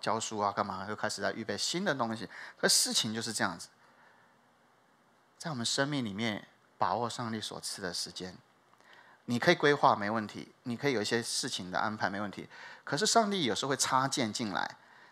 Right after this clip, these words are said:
可是你开始能意识到说，其实这些的插件，那个上帝所预备的定期、机会各方面的，你要在那个时间点去面对这些事情，而且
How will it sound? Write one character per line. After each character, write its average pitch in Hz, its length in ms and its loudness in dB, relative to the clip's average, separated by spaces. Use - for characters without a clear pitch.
可 131 140 2
是 175 160 0
你 117 280 0
开 - 240 2
始 151 140 0
能 202 160 -6
意 165 160 0
识 131 160 0
到 117 160 4
说， 120 140 -4
其 - 180 -4
实 127 60 -6
这 156 100 -2
些 160 100 -4
的 156 140 2
插 165 300 -4
件， 131 320 0
那 160 100 -4
个 156 120 0
上 160 280 0
帝 151 120 0
所 110 200 0
预 151 140 -2
备 131 160 4
的 123 80 6
定 147 340 0
期、 117 460 0
机 165 300 0
会 151 380 6
各 202 280 6
方 156 180 2
面 156 220 2
的， 101 140 2
你 123 100 -4
要 131 100 2
在 143 180 2
那 135 80 0
个 135 60 0
时 - 160 -2
间 117 240 -2
点 110 220 -4
去 - 180 -8
面 117 240 -2
对 92 120 -6
这 90 100 -6
些 90 80 -6
事 - 180 -2
情， - 200 -10
而 117 120 2
且 90 220 -2